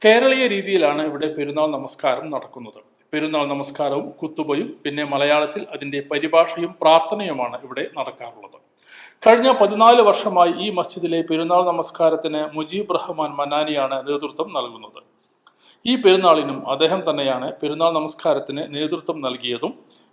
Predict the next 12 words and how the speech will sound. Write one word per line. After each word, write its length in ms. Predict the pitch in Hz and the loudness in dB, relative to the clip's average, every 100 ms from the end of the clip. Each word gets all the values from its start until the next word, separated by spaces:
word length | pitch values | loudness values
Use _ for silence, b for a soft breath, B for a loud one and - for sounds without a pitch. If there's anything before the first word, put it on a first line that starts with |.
| 156 | 0
വിടവാങ്ങൽ 480 | 170 196 202 208 | 6 8 8 6
പെരുന്നാൾ 380 | 233 160 151 151 | -2 -4 -2 -2
പ്രഭാഷണം 600 | 156 143 131 131 135 143 - | -2 0 0 0 -4 -6 -4
നടത്തിയതും. 520 | 127 - 113 113 - - | -4 -6 -16 -20 -20 4
ആയിരത്തി 420 | 196 240 277 277 | 8 8 6 4
തൊള്ളായിരത്തി 540 | 285 254 247 240 233 240 | 6 8 10 8 6 2
തൊണ്ണൂറ്റിയേഴിലാണ് 960 | 233 196 208 202 196 180 165 147 139 | 2 2 0 0 2 6 6 6 2
ഇവിടെ 180 | 135 151 | -2 0
ആദ്യമായി 580 | 151 151 175 185 170 165 | 2 2 2 2 0 0
പെരുന്നാൾ 340 | 160 147 147 | -2 -6 -2
നമസ്കാരം 580 | 147 143 139 - 135 147 | -2 -2 -6 -2 -2 -2
നടന്നത്. 400 | 127 110 107 - | -8 -12 -18 -20